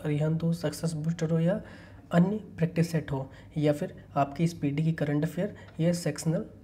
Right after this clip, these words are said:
practice set डाले जा चुके हैं, आप सभी वीडियो को देखें, साथ ही साथ अपना feedback comment box में ज़रूर दें। चलिए अपना डिस्कशन शुरू करते हैं। फर्स्ट क्वेश्चन है, किस मुगल सेना नायक के साथ शिवाजी ने पुरंदर की संधि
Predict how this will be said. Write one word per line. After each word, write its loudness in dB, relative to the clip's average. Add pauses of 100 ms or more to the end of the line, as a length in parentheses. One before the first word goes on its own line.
(120)
practice -2
set -6
डाले 0
जा -2
चुके -4
हैं, 0 (260)
आप -2
सभी -2
वीडियो 2
को 0
देखें, 0
साथ -4
ही -2
साथ 2
अपना -2
feedback -4
comment -2
box -4
में -2 (340)
ज़रूर 0
दें। -6 (480)
चलिए 2
अपना 2
डिस्कशन 2
शुरू -2
करते -6
हैं। -4 (2250)
फर्स्ट -2
क्वेश्चन 0
है, -4 (280)
किस 0
मुगल 4
सेना -2
नायक -2 (380)
के 2
साथ -4
शिवाजी 2
ने 2
पुरंदर 0
की -4
संधि 2